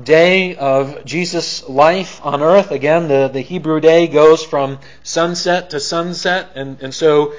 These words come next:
the sun is down, and Jesus has eaten the, uh, last Passover supper and the first Lord's Supper with his disciples.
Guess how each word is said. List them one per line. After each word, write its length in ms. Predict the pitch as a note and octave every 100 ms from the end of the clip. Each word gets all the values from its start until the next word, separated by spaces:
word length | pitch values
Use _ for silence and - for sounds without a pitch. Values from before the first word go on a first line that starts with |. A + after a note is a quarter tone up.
| - -
the 100 | C3+
sun 440 | C3+ F3+ F#3 F3+ D#3+
is 280 | E3+ F#3 D3+
down, 480 | D#3 E3 F#3 G3+ G3+ - - - - -
and 160 | C3
Jesus 440 | C3 F3+ E3+ F3 D#3+
has 440 | D3+ C#3+ C#3 -
eaten 540 | E3 F#3 E3+ F3+ F#3+ F#3+ - - - -
the, 560 | C#3 C#3+ C#3 C#3 C#3 C#3 - - -
uh, 260 | B2+ A#2+ - - - - -
last 680 | C3 D#3+ F3+ F#3+ - - - - -
Passover 720 | - F#3 G#3 G#3 F#3+ G3 G3
supper 480 | F3+ - G3+ G#3 G#3+
and 260 | G#3+ D3+ D3
the 80 | D3+
first 520 | F3 F3 F3 - -
Lord's 720 | C#3 D3 F#3+ G3+ G3 - -
Supper 540 | - G3+ G#3 A3 G#3 E3
with 180 | D#3
his 480 | D#3+ E3+ E3 D#3+ -
disciples. 920 | - C#3 - F#3 G#3 G#3 G#3 A3+ -